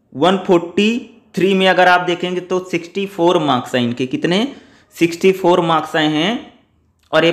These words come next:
पास हैं। आप देख सकते हैं काफ़ी अच्छे मार्क्स होते हैं सिक्सटी प्लस अगर आपका है तो। एक दो दो हज़ार यानी एक फरवरी का भी इनका रिजल्ट डिक्लेयर किया गया है। तो आप सभी लोग भी जा करके अपने रिजल्ट को चेक कीजिएगा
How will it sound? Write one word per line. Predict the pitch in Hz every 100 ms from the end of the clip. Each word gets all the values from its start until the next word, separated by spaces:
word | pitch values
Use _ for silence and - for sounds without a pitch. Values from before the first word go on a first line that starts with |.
| 170
पास | 160 185 202
हैं। | 165 160
आप | 160
देख | 151 156
सकते | 160 156 160
हैं | 165
काफ़ी | 165 156 170
अच्छे | 165 165 180
मार्क्स | 160 151 151
होते | 143 139
हैं | 135 139
सिक्सटी | 143 135 - 143 139 - -
प्लस | 135 135 131
अगर | 127 127
आपका | 127 - 123
है | 123 180 208 - _ -
तो। | 151
एक | 165 175 165
दो | 151 180
दो | 170
हज़ार | 165 160 156
यानी | 156 160
एक | 160 165
फरवरी | - 156 151 156
का | 160
भी | 156 160 160
इनका | 147 165 - - 135
रिजल्ट | 139 160 170
डिक्लेयर | 156 147 143 151
किया | 147 135 135
गया | 127 127
है। |
तो | 127 156
आप | 165 190
सभी | 196
लोग | 202 202 180
भी | 196
जा | 185
करके | 175 170 170
अपने | 180 180
रिजल्ट | 175 160 165
को | 180
चेक | 175 175 170
कीजिएगा | 160 143 151 180